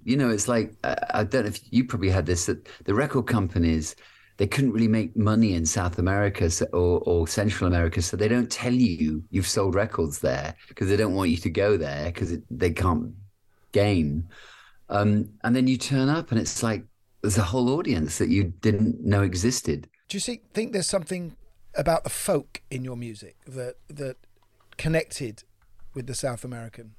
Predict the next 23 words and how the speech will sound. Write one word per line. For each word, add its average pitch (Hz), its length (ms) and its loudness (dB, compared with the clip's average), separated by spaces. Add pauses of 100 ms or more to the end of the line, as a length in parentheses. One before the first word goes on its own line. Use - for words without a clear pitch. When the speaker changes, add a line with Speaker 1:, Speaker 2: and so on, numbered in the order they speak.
(140)
Speaker 2:
fans? 123 300 -2
Speaker 1:
Maybe, 139 880 2 (140)
maybe. 123 760 2
Um, 98 920 2 (260)
uh, - 480 -4 (280)
I, 123 200 -2
I, 123 140 -4 (220)
I 120 60 0
mean, 131 160 2
I 127 40 -2
think 165 240 -4
some 147 220 0
of 127 120 2
it - 180 0
had 113 200 -4
been 110 340 4
Morrissey 104 540 2
'cause - 200 -10
he 98 140 0
was 90 100 0
quite - 360 -4
popular. 82 600 2 (720)
Uh, 98 240 2